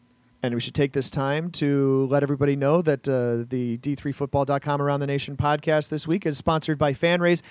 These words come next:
Keith, getting started with FanRaise, so, so easy. I'm just basically emailing them a logo file, an E P S file of the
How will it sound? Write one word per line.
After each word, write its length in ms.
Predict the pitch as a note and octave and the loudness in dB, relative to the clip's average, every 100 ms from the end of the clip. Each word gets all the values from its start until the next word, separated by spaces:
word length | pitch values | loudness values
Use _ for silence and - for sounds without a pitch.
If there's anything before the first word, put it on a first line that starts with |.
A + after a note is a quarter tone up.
| - - | -20 -6
Keith, 220 | - G3 - - _ | -2 -2 -4 -20 _
getting 180 | G3 G3 | -4 -4
started 360 | - F3+ F#3+ F3 | 0 2 2 0
with 200 | D#3+ - | -4 -4
FanRaise, 600 | F3 E3 E3+ E3+ D3+ - _ _ | -4 -2 -2 -2 -6 -12 _ _
so, 920 | - - F#3 F3 F#3 F#3+ G3 F#3+ F3 - - | -12 -4 2 4 2 0 -2 -4 -8 -10 -16
so 540 | - - F3+ E3+ D3+ | -10 -2 0 0 -2
easy. 340 | C#3 B2+ C#3+ D3 | -4 -6 -4 -4
I'm 320 | C#3+ D3+ D3+ | -4 -6 -8
just 380 | C#3 D#3+ - - | -8 -8 -10 -6
basically 500 | E3+ E3+ E3+ E3+ D#3+ F#3+ | -4 -4 -4 -6 -6 -6
emailing 440 | G3 G3 F#3+ F3+ | -4 -2 -4 -2
them 360 | F3 F3 F3 F3 | -2 -2 -4 -8
a 600 | E3+ D#3 D#3 D#3+ D#3+ D#3+ | -4 -2 0 0 -2 -2
logo 400 | D3+ F3+ F#3 D#3 | 0 0 2 2
file, 420 | A#2+ C3 G2+ F2 G2 | 2 0 0 0 -2
an 120 | D3+ | -2
E 100 | D#3 | 0
P 180 | E3 D#3+ | 2 2
S 160 | D3 | 4
file 320 | - D#3 D3+ | 4 8 8
of 120 | C#3+ C3+ | 6 4
the 260 | C#3+ C#3 | 4 2